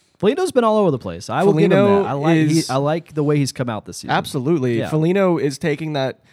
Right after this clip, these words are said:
Speaker 2: as he does every year, that blue-collar mentality and showing it on the ice,
Speaker 1: Yep, I
Speaker 2: which is
Speaker 1: agree.
Speaker 2: exactly what this team needs. That's what this team needs. The, it's a bunch of grinders out there.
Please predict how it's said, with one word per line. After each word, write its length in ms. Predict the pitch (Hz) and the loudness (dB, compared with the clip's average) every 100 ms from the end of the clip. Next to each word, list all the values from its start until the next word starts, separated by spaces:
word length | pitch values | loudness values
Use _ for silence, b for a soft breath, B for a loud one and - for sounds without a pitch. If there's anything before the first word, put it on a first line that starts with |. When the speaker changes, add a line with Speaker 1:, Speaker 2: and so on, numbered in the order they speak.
| b | b
Speaker 2:
as 220 | - 135 | -6 -6
he 100 | - | -6
does 320 | 165 151 127 - | -4 -2 -2 -6
every 300 | 120 131 151 | -10 -6 -2
year, 360 | 165 156 127 127 b b b | 0 0 0 -4 b b b
that 180 | 123 107 | -6 -2
blue-collar 400 | 131 139 147 135 | -2 0 -2 -2
mentality 800 | 131 127 135 135 120 113 117 - | -6 -6 -4 -2 -2 -6 -8 -10
and 280 | 127 120 107 | -8 -8 -10
showing 420 | - - - 120 117 | -16 -10 -4 -4 -4
it 80 | |
on 100 | 120 | -6
the 120 | 117 113 | -6 -6
ice, 320 | 98 107 - | -8 -10 -12
Speaker 1:
Yep, 120 | 131 | -10
I 300 | 180 _ _ | -10 _ _
Speaker 2:
which 120 | 123 131 | -6 -4
is 60 | 127 | -4
Speaker 1:
agree. 60 | |
Speaker 2:
exactly 400 | 120 139 143 160 | -2 0 0 -2
what 220 | 139 135 | -4 -4
this 160 | 131 131 | -6 -8
team 260 | - 131 117 | -6 -6 -2
needs. 380 | 120 110 107 | -2 -4 -8
That's 240 | - 127 - | -6 -6 -6
what 100 | - | -6
this 140 | 143 | -6
team 220 | - 160 | -4 -2
needs. 500 | 160 156 151 143 - - | 0 -2 -2 -6 -12 -8
The, 160 | 123 | -8
it's 160 | 107 - | -8 -10
a 40 | |
bunch 240 | 113 131 131 | -8 -6 -6
of 100 | 120 | -6
grinders 420 | 135 131 127 117 | -2 -2 -2 -4
out 220 | 117 110 | -4 -4
there. 320 | 117 117 113 | -6 -6 -6